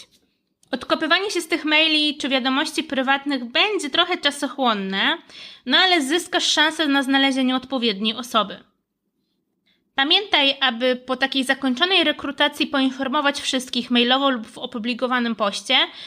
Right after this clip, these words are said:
że już nie szukasz nikogo do pracy, bo dzięki temu też unikniesz nieporozumień i kolejnych maili. Oprócz grup istnieją też platformy, takie jak na przykład Good Content. Można to miejsce porównać do Allegro,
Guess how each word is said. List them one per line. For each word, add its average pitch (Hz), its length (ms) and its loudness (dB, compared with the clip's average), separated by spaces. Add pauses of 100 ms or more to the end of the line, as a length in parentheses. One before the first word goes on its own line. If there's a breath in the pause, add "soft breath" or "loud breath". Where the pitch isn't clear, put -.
(140 loud breath)
że 254 140 2
już 320 180 0
nie 311 120 2
szukasz 277 340 -2
nikogo 254 360 0
do 247 120 2
pracy, 247 460 0 (160)
bo 254 120 -2
dzięki 285 280 -4
temu 302 220 0
też 302 220 -4
unikniesz 285 480 -4
nieporozumień 269 720 -2
i 254 140 -8
kolejnych 254 600 2
maili. 175 460 -2 (800 soft breath)
Oprócz 330 380 2
grup 294 340 0
istnieją 294 520 0
też 277 180 -2
platformy, 240 880 -2 (200)
takie 285 260 0
jak 262 220 0
na 269 100 -4
przykład 262 400 -4
Good 240 240 -6
Content. - 640 -8 (1160 soft breath)
Można 320 320 0 (100)
to 381 80 4
miejsce 359 340 2
porównać 294 560 -2
do 247 360 2
Allegro, 240 540 2